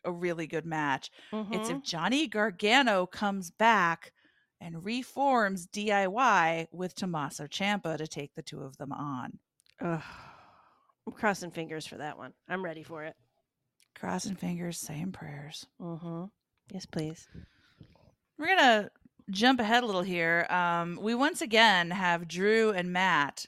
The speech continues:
Speaker 1: and, uh, they're backstage with Byron. Drew says it feels really good to stick it to Imperium.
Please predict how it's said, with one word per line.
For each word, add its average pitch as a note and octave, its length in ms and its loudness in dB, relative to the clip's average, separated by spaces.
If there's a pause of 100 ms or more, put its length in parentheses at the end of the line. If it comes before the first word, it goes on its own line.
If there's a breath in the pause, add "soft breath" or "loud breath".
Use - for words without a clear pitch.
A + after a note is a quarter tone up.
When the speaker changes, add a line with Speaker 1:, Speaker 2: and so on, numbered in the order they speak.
(100)
Speaker 1:
and, E3 440 -6
uh, D#3 360 0 (460 loud breath)
they're A#3+ 80 -2
backstage D#4+ 520 6
with B3+ 180 -2
Byron. A3 720 8
Drew G#3+ 320 -2
says C4 240 -4
it A#3+ 100 -8
feels A3 420 -2
really F#3+ 260 -4
good F3 420 -2
to F#3 80 -10
stick - 320 -10
it G3 100 -14
to G3+ 140 -2
Imperium. D#3+ 1000 -4